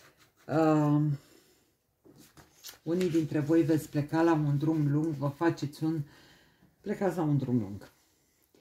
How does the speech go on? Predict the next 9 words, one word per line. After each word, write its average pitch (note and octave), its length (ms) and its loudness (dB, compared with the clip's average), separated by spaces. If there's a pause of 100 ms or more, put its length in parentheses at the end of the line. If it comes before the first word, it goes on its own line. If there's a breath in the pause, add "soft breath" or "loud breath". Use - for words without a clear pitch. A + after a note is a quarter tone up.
(600 soft breath)
Dar, D3+ 580 0 (140)
uh, D3 600 0 (1500 loud breath)
va F3 140 -4
fi D3 180 -10
cu - 140 -8
bucurie, C#3 440 -4
indiferent C#3 600 -2
unde C3+ 220 -2
plecați, - 1040 -8